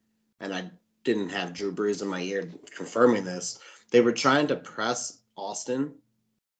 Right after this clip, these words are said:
the majority of the day, and they were playing almost like a, a man coverage on him,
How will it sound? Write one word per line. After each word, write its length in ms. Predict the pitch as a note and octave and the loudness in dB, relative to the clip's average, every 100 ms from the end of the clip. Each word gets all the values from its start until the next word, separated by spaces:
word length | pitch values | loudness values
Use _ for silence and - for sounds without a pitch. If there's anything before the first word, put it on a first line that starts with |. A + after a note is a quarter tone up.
| - | -10
the 60 | |
majority 600 | G#2 G#2+ G2+ G#2 G#2 G#2+ | -8 -6 -4 -2 0 -2
of 100 | G2+ | -2
the 80 | F#2 | -4
day, 240 | F#2 F#2 G2+ | -8 -8 -8
and 80 | |
they 80 | F#2+ | -8
were 80 | F2+ | -8
playing 380 | - F#2+ F#2 - _ - | -6 -6 -6 -10 _ -4
almost 360 | - D#3 F#3 | 4 6 8
like 120 | - G2+ | 6 2
a, 160 | F2+ F2+ | -6 -10
a 60 | G2+ | -12
man 440 | G2 G2 G2 G2+ | -8 -6 -6 -6
coverage 420 | - F#2+ G2 F#2+ | -8 -8 -8 -8
on 160 | F#2+ F2+ | -8 -8
him, 420 | G2 G2 F#2+ F2 | -8 -8 -10 -14